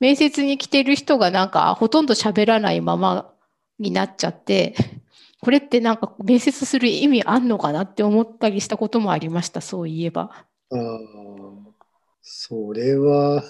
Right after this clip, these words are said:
Speaker 2: <laughs>
Speaker 1: <laughs>
Speaker 2: うん。それ人間としてどうなんでしょうかって話になっちゃうな。
Speaker 1: うん、なんかね。
Speaker 2: 能力とかいうよりも、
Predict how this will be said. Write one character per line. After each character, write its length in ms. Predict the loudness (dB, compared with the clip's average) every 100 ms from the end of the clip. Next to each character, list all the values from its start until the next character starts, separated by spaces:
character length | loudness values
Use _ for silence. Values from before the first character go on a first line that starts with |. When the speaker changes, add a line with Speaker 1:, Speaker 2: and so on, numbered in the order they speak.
| -10 -4
Speaker 2:
<laughs> 0 |
Speaker 1:
<laughs> 1800 | -4 -4 0 0 2 6 6 4 0 -4 -20 _ _ _ _ _ _
Speaker 2:
う 720 | -16 -10 -10 -10 -14 -16 -18
ん。 40 | -20 _ _ _ _ _ _ _ _ _
そ 100 | 2
れ 80 | 4
人 320 | 6 6 8
間 160 | 6
と 280 | 4 -6 -2
し 60 | 2
て 100 | 2
ど 220 | 2 2
う 20 |
な 120 | 4 4
ん 40 |
で 100 | 2
し 120 | 2
ょ 40 | -2
う 20 |
か 100 | -4
っ 40 |
て 100 | -4
話 300 | -6 -6 -6
に 60 | -4
な 80 | -4
っ 40 |
ち 120 | -4
ゃ 40 | -4
う 60 |
な。 220 | -4 -6 -10 _ _ _ _ _ _
Speaker 1:
う 140 | -10 -4
ん、 460 | -4 -4 -6 -4
な 140 | -2 -2
ん 100 | -2
か 140 | -6
ね。 340 | -2 -2 -2 0
Speaker 2:
能 220 | -2 0
力 260 | -4 -6 -8
と 80 |
か 140 | -2 0
い 40 |
う 40 | 2
よ 140 | 0
り 100 | 0
も、 400 | -4 -6 -8 -16